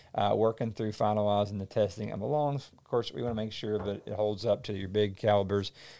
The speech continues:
uh, especially that three hundred P R C. So we're finalizing the testing on that.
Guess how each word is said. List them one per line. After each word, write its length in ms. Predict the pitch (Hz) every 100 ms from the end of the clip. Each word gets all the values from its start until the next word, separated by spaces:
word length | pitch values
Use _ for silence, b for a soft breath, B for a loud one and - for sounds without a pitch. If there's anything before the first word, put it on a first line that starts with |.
| B
uh, 40 | 98
especially 380 | - 120 120 107
that 120 | -
three 160 | 110
hundred 220 | 110 104 98
P 200 | 120 107
R 140 | 107
C. 300 | - 120 117
So 200 | - 107
we're 160 | 104 104
finalizing 800 | - 117 117 113 110 110 104 104
the 60 |
testing 380 | 98 110 - 104
on 100 | 101
that. 260 | 101 101